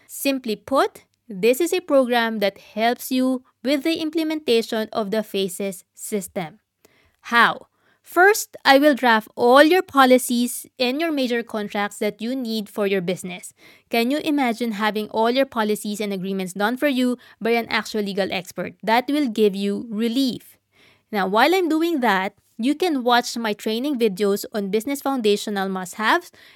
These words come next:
and how to prevent the legal drama. Knowing what to do when a problem occurs will give you so much confidence and security. Once I am done with your policies and your contract,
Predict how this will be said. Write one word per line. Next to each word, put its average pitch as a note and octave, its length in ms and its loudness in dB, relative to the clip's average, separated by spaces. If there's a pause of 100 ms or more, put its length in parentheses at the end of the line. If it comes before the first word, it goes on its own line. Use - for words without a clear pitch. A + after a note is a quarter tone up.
and B3+ 320 0
how C4 300 8
to - 80 -6
prevent G#3+ 580 -2
the G3+ 80 -4
legal G3+ 320 0
drama. F#3+ 460 -2 (500)
Knowing C#4 400 4
what E4 200 2
to F4 100 2
do B3+ 400 0
when A3 160 0
a G#3+ 80 -8
problem G3 400 -2
occurs D#4+ 640 6
will C4 160 0
give B3 240 -2
you C4 100 0
so B3+ 240 0
much C4 220 -2
confidence G3 720 -4
and A3 280 -2
security. F#3 720 -4 (720)
Once D#4 400 2
I D4+ 100 2
am D4+ 220 0
done A#3 260 2
with A3+ 160 -2
your F#3+ 100 -2
policies B3+ 720 0
and G3+ 140 -2
your F#3 120 -4
contract, C4 600 0